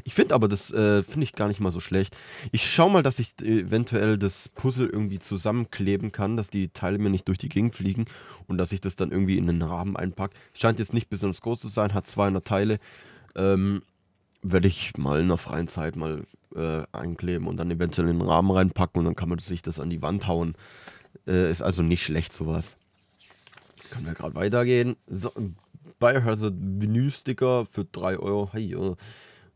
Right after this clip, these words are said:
eine kleine Aufmerksamkeit eben mit den Haribo Bär-, Gummibärchen ist ja nicht schlecht. Mein Gott, das kostet nicht viel. Und den Spider-Man-Comic, den gibt's gratis dazu. Ah, das ist ein Mass Effect Beanie,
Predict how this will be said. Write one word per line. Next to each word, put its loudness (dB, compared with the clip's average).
eine 2
kleine 0
Aufmerksamkeit -2
eben -2
mit -4
den -8
Haribo 0
Bär-, -8
Gummibärchen -4
ist -12
ja -8
nicht -8
schlecht. -4
Mein -6
Gott, -10
das -18
kostet -12
nicht -6
viel. -2
Und 0
den 6
Spider-Man-Comic, 4
den 0
gibt's -4
gratis -6
dazu. -6
Ah, 4
das 4
ist -4
ein 6
Mass 2
Effect -2
Beanie, 0